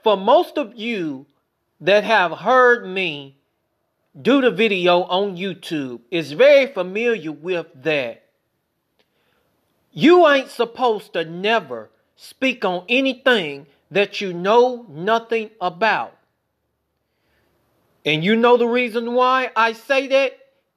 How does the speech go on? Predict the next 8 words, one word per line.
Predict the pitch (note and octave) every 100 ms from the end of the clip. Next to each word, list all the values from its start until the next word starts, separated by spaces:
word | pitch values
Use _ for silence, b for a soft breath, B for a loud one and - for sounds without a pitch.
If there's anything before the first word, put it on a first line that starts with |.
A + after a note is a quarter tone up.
| _
is | G#3+ G3
because | D3+ F#3 - - B3+ C#4 G3+ D3 G2+ - _ _ _ _ _ _ _ _ _ _ _ _
whenever | D3 F#3+ - B3 E4+ F#4 F4+
that | C#4+ B3 G3+
you | C4+
speak | C4+ _ C#4+ G3+ - _ - _ _ _ _ _ G#3
on | A3 G3 E3 D#3
something | - C#4+ C#4 C#4 E3 C3+